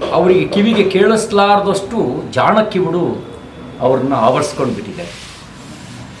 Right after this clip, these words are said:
ಇದೊಂದು ರೀತಿಯ ಸರ್ಕಾರಿ ಪ್ರಾಯೋಜಿತ ಕೊಲೆ. ಈ ಸಾವುಗಳಿಗೆ ಬೇರೆ ಯಾರೂ ಹೊಣೆ ಹೊರಕ್ಕಾಗಲ್ಲ, ರಾಜ್ಯದ ಕಾಂಗ್ರೆಸ್ ಸರ್ಕಾರವೇ ಹೊಣೆ ಹೊರಬೇಕು.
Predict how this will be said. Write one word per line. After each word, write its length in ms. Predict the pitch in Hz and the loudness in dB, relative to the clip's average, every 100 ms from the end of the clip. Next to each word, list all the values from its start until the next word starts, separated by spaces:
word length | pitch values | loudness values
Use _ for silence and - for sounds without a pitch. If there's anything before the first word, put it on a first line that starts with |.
| - | -10
ಇದೊಂದು 280 | 160 160 165 | -4 0 2
ರೀತಿಯ 380 | 175 180 185 180 175 170 - - - - - - | 2 2 2 6 6 4 -4 -14 -16 -16 -16 -10
ಸರ್ಕಾರಿ 560 | - 139 - 196 196 | -2 -2 2 4 4
ಪ್ರಾಯೋಜಿತ 500 | 185 156 147 131 131 | 4 2 2 0 -2
ಕೊಲೆ. 360 | 143 113 104 104 - - - - - - - - - - | -4 -2 -2 -2 -6 -12 -14 -14 -14 -14 -14 -14 -12 -4
ಈ 280 | 160 175 175 | -2 0 -2
ಸಾವುಗಳಿಗೆ 880 | - 131 151 196 185 147 123 95 110 - - - - - | -2 2 4 4 2 2 0 -4 -6 -10 -12 -12 -12 -6
ಬೇರೆ 300 | 135 156 160 | -2 0 2
ಯಾರೂ 440 | 135 139 180 208 | 4 6 6 6
ಹೊಣೆ 320 | 226 170 165 156 | 4 4 4 2
ಹೊರಕ್ಕಾಗಲ್ಲ, 520 | 156 147 131 123 156 175 - - - - - - | 0 -2 -2 0 -2 -4 -8 -12 -12 -14 -14 -6
ರಾಜ್ಯದ 500 | 113 127 147 - 165 | 2 2 2 -2 0
ಕಾಂಗ್ರೆಸ್ 640 | 165 120 123 151 160 156 - | 0 0 0 2 4 2 2
ಸರ್ಕಾರವೇ 680 | 147 - 151 143 143 165 | -2 -2 0 2 2 4
ಹೊಣೆ 240 | 240 180 160 | 6 6 4
ಹೊರಬೇಕು. 540 | 135 120 113 - 170 | 4 2 -2 -2 -4